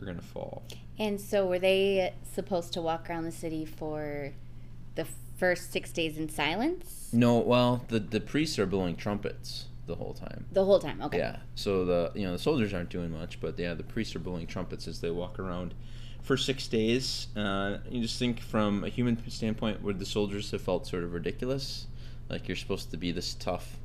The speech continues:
Speaker 1: soldier, and you're just, you know, marching around the city.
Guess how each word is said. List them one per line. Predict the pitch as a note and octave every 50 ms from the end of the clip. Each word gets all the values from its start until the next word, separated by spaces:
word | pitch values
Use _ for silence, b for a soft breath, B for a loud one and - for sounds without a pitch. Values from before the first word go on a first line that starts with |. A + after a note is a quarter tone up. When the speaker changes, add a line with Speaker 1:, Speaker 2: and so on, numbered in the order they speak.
| - -
Speaker 1:
soldier, | - - - F#2+ F2+ F#2 F2 F#2+ G#2 G2+ G#2 A#2 A#2+ B B B B B B B
and | - E2 F2
you're | F2 E2+
just, | D#2 F2 E2+ - - - - - -
you | F#2 F2
know, | F2 F2 - - - - - -
marching | F2+ F2 F2 F2+ F2 - - F#2+ F2+
around | E2+ E2+ E2+ F2+ F2+ F2
the | F2 F2+
city. | - - G2 E2+ F2+ F#2 A2+